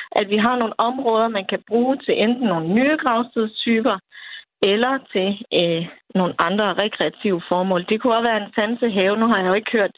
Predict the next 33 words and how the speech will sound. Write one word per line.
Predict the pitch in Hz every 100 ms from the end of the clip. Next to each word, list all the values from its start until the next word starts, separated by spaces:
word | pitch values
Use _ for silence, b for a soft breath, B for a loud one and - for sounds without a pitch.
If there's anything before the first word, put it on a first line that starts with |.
| -
øh, | 185 - B B B _
hele | 226 220 220
programmet, | 208 - 202 190
jeg | 190
har | 196 -
siddet | 202 196
i |
møde, | 202 220
men | 214 190
det | 214
kunne | 214 220
også | 220
være | 220
en | 214
sansehave | 220 214 254 254 220 185 208
til | 226
demente. | 208 220 254 247 180 -
Det | 220
kunne | 240
der | 208
jo | 208
også | 226 285
være | 233 -
plads | 165 -
til | - -
på |
en | 160 -
kirkegård. | - 170 - - _ - B B B -
Øhm, | 190 170 165 160 160 B B B B B B
så | -
det | 233 247
kunne, | 240 233
der, | 226 247